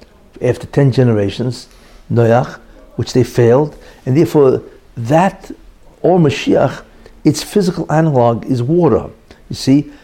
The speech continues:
and that destroyed them. So to show that the Jews undid that, to show that the Jews undid that,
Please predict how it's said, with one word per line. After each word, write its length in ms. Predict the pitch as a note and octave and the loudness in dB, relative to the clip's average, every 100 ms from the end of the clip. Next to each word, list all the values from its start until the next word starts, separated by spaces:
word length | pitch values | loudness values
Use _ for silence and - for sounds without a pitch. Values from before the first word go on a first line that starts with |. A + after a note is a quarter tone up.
| _ | _
and 100 | A#2+ | -2
that 140 | C#3+ | -2
destroyed 500 | C#3+ B2+ - C3+ A#2+ | -2 -8 -4 0 0
them. 260 | A2 E2+ F2 - - - - - - | 0 -6 -10 -16 -20 -20 -20 -20 -14
So 200 | - C#3+ | 0 0
to 160 | C#3+ | 0
show 380 | C#3 - G3 G3 | -4 0 2 4
that 200 | C#3 - | 2 2
the 80 | C#3 | 0
Jews 500 | G#2 C3 E3 C#3+ - - - _ _ - - - | 2 2 4 2 -2 -14 -20 _ _ -20 -8 0
undid 640 | C#3+ C3+ F#2+ F3+ G#3+ - | 2 2 2 0 2 0
that, 460 | A#2+ - - - - - - - - - - - | 0 0 -6 -16 -20 -20 -20 -20 -20 -20 -20 -10
to 100 | B2+ | -8
show 260 | - F3 E3 | 0 2 4
that 180 | C3 | 2
the 100 | C3+ | 0
Jews 320 | A#2+ D3 C#3+ - | 2 4 2 2
undid 520 | C#3+ C#3 A2 D3+ F#3+ A#2+ | 0 2 2 2 2 2
that, 300 | G2+ F#2+ | 2 0